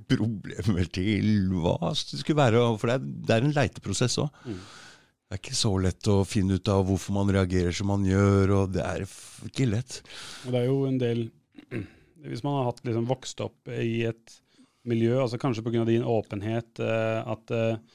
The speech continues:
Speaker 2: kanskje du har vokst opp, eh, i et miljø som er foreldre eller et eller annet sånt, hvor det åpenhet har vært ok da, ikke sant?
Speaker 1: Jeg har aldri levd hjemme, vet du.
Speaker 2: Nei.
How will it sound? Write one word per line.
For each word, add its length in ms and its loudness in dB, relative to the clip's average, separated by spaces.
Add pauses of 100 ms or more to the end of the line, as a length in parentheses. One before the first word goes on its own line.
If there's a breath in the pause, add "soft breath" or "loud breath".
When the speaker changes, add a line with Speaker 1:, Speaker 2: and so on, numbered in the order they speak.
(180 soft breath)
Speaker 2:
kanskje 240 -4
du 60 4
har 80 -2
vokst 280 -8
opp, 300 -8 (480)
eh, 320 -2
i 160 -2
et 80 -6
miljø 560 0
som 160 -8
er 80 -12
foreldre 400 -6
eller 80 -8
et 80 -10
eller 140 -10
annet 100 -10
sånt, 100 -12
hvor 160 -6
det 80 -4
åpenhet 540 -6
har 80 -6
vært 320 -16
ok 140 -8 (180)
da, 80 -2
ikke 160 -6
sant? 320 -8
Speaker 1:
Jeg 80 0
har 160 -4
aldri 240 -6
levd 240 -2
hjemme, 240 -4
vet 100 -10
du. 60 -8 (240)
Speaker 2:
Nei. 60 -4